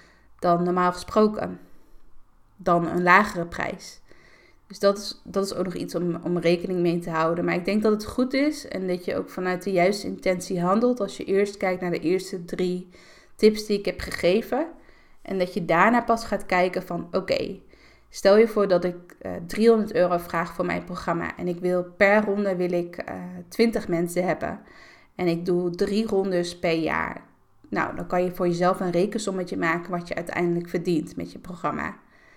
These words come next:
En dan kan je kijken van, wordt mijn programma alleen mijn verdienmodel? Dus wil ik niks daarnaast gaan doen? Of wil ik ook nog één op één?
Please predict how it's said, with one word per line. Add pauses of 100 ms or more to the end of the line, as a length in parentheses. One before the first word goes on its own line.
(400)
En
dan
kan
je
kijken
van, (220)
wordt
mijn
programma
alleen
mijn
verdienmodel?
Dus
wil
ik
niks
daarnaast
gaan
doen? (400)
Of
wil
ik
ook
nog
één
op
één?